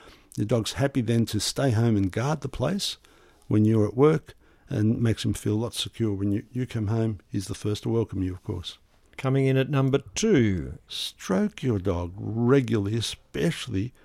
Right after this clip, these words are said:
Speaker 1: while the dog is eating. You know, stroke him and say, "Good dog," or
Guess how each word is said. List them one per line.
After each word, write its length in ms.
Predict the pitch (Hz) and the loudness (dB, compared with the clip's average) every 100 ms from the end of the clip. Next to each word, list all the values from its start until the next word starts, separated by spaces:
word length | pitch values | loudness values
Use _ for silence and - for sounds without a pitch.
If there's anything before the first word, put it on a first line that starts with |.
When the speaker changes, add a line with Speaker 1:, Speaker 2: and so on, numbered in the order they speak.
| _ | _
Speaker 1:
while 180 | - 110 | -4 -2
the 140 | 104 107 | 0 -2
dog 400 | 98 110 110 - - | 0 0 0 -4 -4
is 260 | 120 104 - - | -2 0 -2 0
eating. 540 | 127 123 98 87 73 - _ _ _ _ | 0 0 -4 -8 -8 -16 _ _ _ _
You 120 | 131 | -2
know, 80 | 127 | -2
stroke 600 | 135 - - - 127 131 131 | -4 -14 -8 -2 -2 0 0
him 180 | 123 - | -2 -2
and 100 | 104 | -6
say, 200 | - 92 | -4 -6
"Good 340 | 90 113 127 | -4 -4 -4
dog," 320 | 113 104 107 | -2 -4 -4
or 80 | - | -6